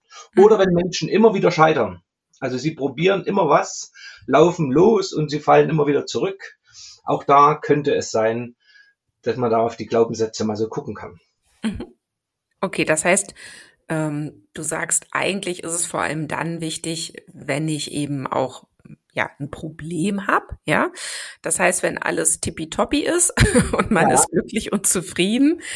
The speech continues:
Speaker 1: dann muss man sich jetzt auch nicht unbedingt mit seinen Glaubenssätzen beschäftigen.
Speaker 2: Nee, also ganz, das wollte ich vielleicht jetzt gar nicht so ganz so stehen lassen, weil ich erlebe ja auch manchmal Leute, die sind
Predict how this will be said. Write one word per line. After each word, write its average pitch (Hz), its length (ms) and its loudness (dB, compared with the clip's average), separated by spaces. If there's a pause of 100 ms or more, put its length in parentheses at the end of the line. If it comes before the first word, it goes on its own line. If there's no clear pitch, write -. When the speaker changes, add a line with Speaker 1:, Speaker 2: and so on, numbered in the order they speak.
(260)
Speaker 1:
dann 180 120 -2
muss 220 200 0
man 196 140 0
sich 190 140 -4
jetzt 180 160 0
auch - 120 4
nicht 190 200 -2
unbedingt 180 400 -4
mit 165 140 -6
seinen 165 240 0
Glaubenssätzen 147 760 0
beschäftigen. 135 760 -8 (200)
Speaker 2:
Nee, 185 260 6
also 196 240 4
ganz, 190 180 2
das 185 200 2
wollte 196 180 4
ich 165 80 -4
vielleicht 170 220 6
jetzt 160 180 -4
gar 151 180 6
nicht 147 140 -4
so 165 160 2
ganz 165 260 4
so 151 120 0
stehen 165 300 2
lassen, 110 340 0
weil 123 200 2
ich 139 120 -6
erlebe 151 360 2
ja 156 120 6
auch - 120 -6
manchmal 147 380 2
Leute, 127 340 4
die 127 120 -10
sind 208 400 2